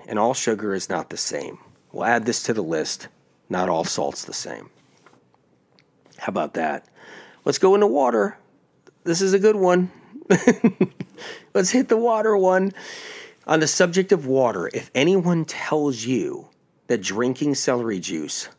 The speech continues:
is the same as drinking water, know this, they are far from the same. What you'll hear from dietitians, nutritionists, health coaches, or whoever, or,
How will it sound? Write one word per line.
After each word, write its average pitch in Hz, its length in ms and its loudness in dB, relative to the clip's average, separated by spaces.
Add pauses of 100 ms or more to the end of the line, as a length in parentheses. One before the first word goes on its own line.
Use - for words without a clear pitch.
(380)
is 127 160 0
the 107 80 -4
same 113 360 0
as 135 120 0
drinking 139 460 0
water, 80 420 -4 (120)
know 117 220 2
this, 101 300 -4
they 104 160 -2
are 101 100 -2
far 107 340 -2
from 120 280 -2
the 127 80 -4
same. 180 580 -2 (640)
What 143 160 0
you'll 202 100 4
hear 147 260 0
from 123 180 -2
dietitians, 139 560 0
nutritionists, 160 560 -2
health 123 180 -2
coaches, 127 340 -4
or 107 60 -2
whoever, 113 480 0
or, 92 60 -6